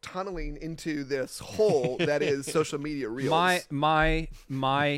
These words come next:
Speaker 2: hot take here is that the ubiquity, not even of AirPods,
Speaker 1: Yeah, yeah.
Speaker 2: but
Speaker 1: Ubiquitous is a
Speaker 2: that's
Speaker 1: really
Speaker 2: a good
Speaker 1: good
Speaker 2: one.
Speaker 1: yeah, it's
Speaker 2: Yeah,
Speaker 1: a
Speaker 2: you
Speaker 1: good
Speaker 2: said,
Speaker 1: phrase,
Speaker 2: you
Speaker 1: too.
Speaker 2: said that earlier,
Speaker 1: I did,
Speaker 2: too,
Speaker 1: I
Speaker 2: and
Speaker 1: did,
Speaker 2: I,
Speaker 1: and I,
Speaker 2: and I
Speaker 1: and I
Speaker 2: felt
Speaker 1: used
Speaker 2: good.
Speaker 1: it well. I
Speaker 2: Yeah.
Speaker 1: used it well.
Speaker 2: Yeah, you, you f-, I felt, I
Speaker 1: Yeah.
Speaker 2: felt it right in
Speaker 1: Oh.
Speaker 2: my soul.
Speaker 1: Yeah.
Speaker 2: Um,
Speaker 1: Something
Speaker 2: but
Speaker 1: about the Q U.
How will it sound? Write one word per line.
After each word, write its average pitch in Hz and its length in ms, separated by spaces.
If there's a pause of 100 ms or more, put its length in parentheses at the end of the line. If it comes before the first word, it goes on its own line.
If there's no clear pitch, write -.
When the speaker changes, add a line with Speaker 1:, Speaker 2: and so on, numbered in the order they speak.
Speaker 2:
hot 147 200
take 123 220
here 117 300
is 113 240
that 110 400
the 120 240
ubiquity, 123 720
not 156 180
even 226 160
of 202 100
AirPods, 117 560
Speaker 1:
Yeah, 143 200 (180)
yeah. 170 180 (120)
Speaker 2:
but 160 100
Speaker 1:
Ubiquitous 180 480
is 175 100
a 170 40
Speaker 2:
that's 143 120
Speaker 1:
really 147 140
Speaker 2:
a 139 40
good 123 120
Speaker 1:
good - 60
Speaker 2:
one. 113 140
Speaker 1:
yeah, 127 120
it's 131 80
Speaker 2:
Yeah, 127 60
Speaker 1:
a - 20
Speaker 2:
you 131 80
Speaker 1:
good 180 80
Speaker 2:
said, 202 120
Speaker 1:
phrase, 131 120
Speaker 2:
you 160 80
Speaker 1:
too. 196 60
Speaker 2:
said 214 140
that 165 120
earlier, 131 200
Speaker 1:
I 120 120
did, - 80
Speaker 2:
too, - 60
Speaker 1:
I - 60
Speaker 2:
and - 100
Speaker 1:
did, 196 180
Speaker 2:
I, - 40
Speaker 1:
and 180 100
I, 175 100
Speaker 2:
and 170 80
I - 60
Speaker 1:
and 180 100
I - 40
Speaker 2:
felt - 100
Speaker 1:
used 233 120
Speaker 2:
good. - 60
Speaker 1:
it 170 80
well. 147 360
I 156 40
Speaker 2:
Yeah. 147 120
Speaker 1:
used 170 140
it 233 100
well. 147 240
Speaker 2:
Yeah, 135 140
you, 143 260
you 131 100
f-, - 180
I 127 100
felt, 123 300
I 120 100
Speaker 1:
Yeah. 139 120
Speaker 2:
felt - 120
it 101 140
right 117 140
in 123 40
Speaker 1:
Oh. 110 40
Speaker 2:
my 104 100
soul. 98 400
Speaker 1:
Yeah. 117 160
Speaker 2:
Um, 104 160 (500)
Speaker 1:
Something 208 220
Speaker 2:
but 240 60
Speaker 1:
about 202 160
the 135 60
Q - 200
U. 110 300